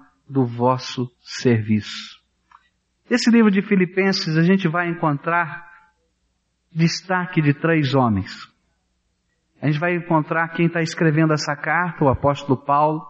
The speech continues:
homem de Deus. A gente vai encontrar Timóteo, a quem Paulo está tecendo tantos elogios, homem de Deus.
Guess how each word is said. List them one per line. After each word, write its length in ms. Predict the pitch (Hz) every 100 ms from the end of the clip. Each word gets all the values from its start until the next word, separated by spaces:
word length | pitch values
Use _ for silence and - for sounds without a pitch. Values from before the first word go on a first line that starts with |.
| - _ _
homem 280 | 139 143 135
de 120 | 123
Deus. 380 | 117 127 135 131 - - - _ _ _ _ _ _ _ _ _
A 80 | 160
gente 140 | 196
vai 100 | 202
encontrar 500 | 208 208 180 185 175
Timóteo, 800 | 175 214 185 185 196 196 - - - _ _ _ _ _ _ _ _ _ _ _ _
a 100 | -
quem 680 | 151 208 202 190 147 104 104 _ _ _
Paulo 260 | 175 185 185
está 220 | 175 180
tecendo 540 | 175 175 170 196 180
tantos 460 | 160 208 214 175 151
elogios, 1080 | 180 160 139 120 165 202 202 - - - _ _ _ _ _ _ _
homem 300 | 135 147 147
de 140 | 139 127
Deus. 420 | 120 131 139